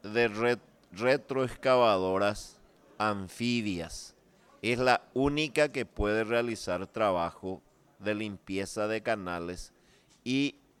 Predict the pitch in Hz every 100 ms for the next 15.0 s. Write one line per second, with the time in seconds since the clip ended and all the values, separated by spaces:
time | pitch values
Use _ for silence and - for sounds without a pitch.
0 | _ 120 104 95 101 117 123 127 _ _
1 | _ _ 110 113 117 120 113 98 101 117
2 | 110 98 98 98 110 101 117 107 90 -
3 | 113 127 139 - 120 101 90 92 110 92
4 | 117 120 - _ _ _ _ _ _ 135
5 | 127 - 131 107 101 104 110 110 127 123
6 | 131 127 143 143 143 117 101 101 107 -
7 | - - _ _ _ _ - 123 131 139
8 | - - _ _ - 147 139 127 139 143
9 | 143 139 127 - 123 127 135 - 117 117
10 | 107 90 - 127 123 139 139 120 98 98
11 | 110 113 120 117 123 107 92 - 104 98
12 | 80 - - _ _ _ _ _ _ _
13 | _ _ _ _ _ _ _ _ _ 139
14 | 135 135 170 170 151 151 147 165 165 -